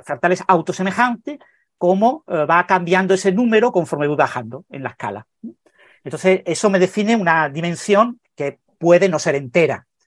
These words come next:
Entonces, la gran duda era si en las ecuaciones de Navier-Stokes se podían producir una singularidad en forma de una raya. Imagínate, un, un segmento que fuera singular, todos sus puntos fueran singular. Y lo que mostraron, eh, Caffarelli, Kohn y Nirenberg,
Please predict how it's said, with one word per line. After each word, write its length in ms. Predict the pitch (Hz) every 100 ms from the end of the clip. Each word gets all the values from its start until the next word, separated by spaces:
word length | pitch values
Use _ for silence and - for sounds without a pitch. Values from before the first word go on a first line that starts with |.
| _ _ _
Entonces, 180 | - 175
la 80 | 196
gran 220 | 185 233
duda 360 | 240 269 240 254
era 220 | 190 220
si 420 | 202 - 208 233 240 - _
en 180 | - 156
las 100 | 147
ecuaciones 340 | 156 151 190
de 80 | 220
Navier-Stokes 460 | 226 220 - 226 -
se 100 | 180
podían 240 | 156 214
producir 540 | 220 226 190 220 226 - _ _
una 240 | 185 226
singularidad 640 | - 226 190 185 180 185 220
en 100 | 240
forma 260 | - 190
de 60 | 214
una 140 | 190
raya. 420 | - 247 220 120 - _ -
Imagínate, 400 | 143 190 185 190
un, 260 | - 143 131 _ _
un 360 | 156 - 180 196
segmento 720 | - 196 175 277 220 107 - _ _ _
que 100 | 160
fuera 200 | 190 185
singular, 520 | 190 156 165 175 - _
todos 220 | 180 202
sus 140 | 190
puntos 280 | 190 262 208
fueran 160 | 170 156
singular. 420 | - 135 123 95 _ - 233 - _ - _
Y 120 | 180
lo 180 | 160 156
que 320 | 160 151 151
mostraron, 760 | - 151 135 180 185 202 190 180
eh, 160 | 170 156
Caffarelli, 420 | 165 160 160 190
Kohn 220 | 185 180
y 60 | 180
Nirenberg, 440 | 226 262 160 127